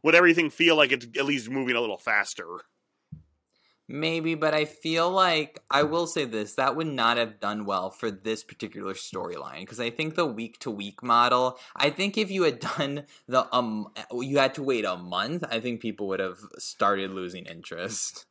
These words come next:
Speaker 1: I, I do think you're right. So, yeah, that, you're right.
Speaker 2: Because I think when we come down to it, I think,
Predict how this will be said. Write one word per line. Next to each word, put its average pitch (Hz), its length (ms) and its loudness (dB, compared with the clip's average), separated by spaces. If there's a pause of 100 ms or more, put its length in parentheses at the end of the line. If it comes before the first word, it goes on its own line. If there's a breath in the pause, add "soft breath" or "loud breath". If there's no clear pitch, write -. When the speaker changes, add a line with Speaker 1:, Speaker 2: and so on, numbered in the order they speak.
Speaker 1:
I, 147 180 8
I 156 120 6
do 160 200 2
think 160 240 2
you're 127 160 2
right. 87 340 -2
So, 120 500 2
yeah, 110 220 0
that, 120 260 2 (380)
you're 131 200 0
right. 90 340 -2 (800)
Speaker 2:
Because 160 300 2
I 175 100 4
think 185 240 -2
when 233 140 -2
we 277 80 -4
come 175 300 -4
down 101 300 -2
to - 180 -8
it, 101 240 -4
I 127 120 0
think, 170 640 -10